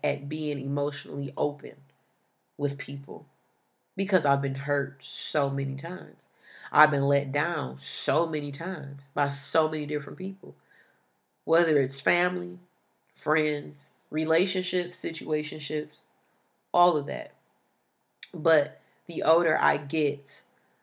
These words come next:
the more I am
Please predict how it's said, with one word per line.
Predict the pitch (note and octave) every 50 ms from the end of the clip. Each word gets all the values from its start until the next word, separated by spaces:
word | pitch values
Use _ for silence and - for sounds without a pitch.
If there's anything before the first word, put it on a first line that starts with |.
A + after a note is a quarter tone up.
| _ _ -
the | D3+ D3
more | C#3+ C#3+ D3 D#3 E3 E3+ E3+ D#3+ D#3 D3+ D3 C#3+ C#3+ C#3+ C#3 - - _ _ _ _ _ _ _ _ _ _ _
I | - D#3 D#3 D#3 D#3
am | D#3 D#3 D3+ D3 D3 C#3+ C#3+ C#3 C#3 C3+ C3+ C#3